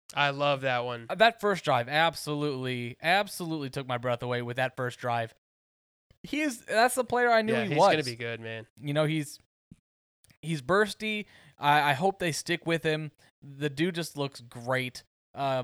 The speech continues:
Speaker 2: makes guys miss. He's got those little subtle movements that it's, it's just hard to teach. You know, you either have it or you don't. And Elijah Mitchell, you know, great, a hundred seven yards, eighteen carries. Let's hope that workload continues. Um, I don't,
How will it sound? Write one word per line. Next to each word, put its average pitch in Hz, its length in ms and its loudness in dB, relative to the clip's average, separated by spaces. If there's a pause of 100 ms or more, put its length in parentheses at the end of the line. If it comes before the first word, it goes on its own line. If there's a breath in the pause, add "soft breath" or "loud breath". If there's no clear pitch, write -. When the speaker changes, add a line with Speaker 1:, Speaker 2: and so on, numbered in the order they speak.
(140)
Speaker 2:
makes 151 320 -2
guys 139 260 0
miss. 143 260 -4
He's 160 180 -10
got 175 140 -4
those 143 180 -8
little 175 220 -2
subtle 156 380 -2
movements 147 480 -4
that 135 140 -4
it's, 131 160 -6
it's 147 140 -10
just 160 140 -10
hard 190 300 0
to 143 60 -8
teach. - 420 -10
You 131 60 -8
know, 127 120 -2
you 143 180 -4
either 165 260 -2
have 180 280 0
it 170 80 -6
or 165 60 0
you 123 160 -4
don't. 120 420 -4 (640)
And 139 420 0 (160)
Elijah 147 320 0
Mitchell, 143 460 -4 (280)
you 135 80 -6
know, 123 120 -4 (160)
great, 139 340 -2
a 117 80 -6
hundred 143 380 -6
seven 117 260 -6
yards, 127 300 0
eighteen 120 280 -10
carries. 135 400 -4 (220 soft breath)
Let's 165 160 2
hope 170 160 0
that 147 140 2
workload 139 480 0
continues. 147 720 -4 (440 soft breath)
Um, 127 640 0
I 143 140 0
don't, 165 180 2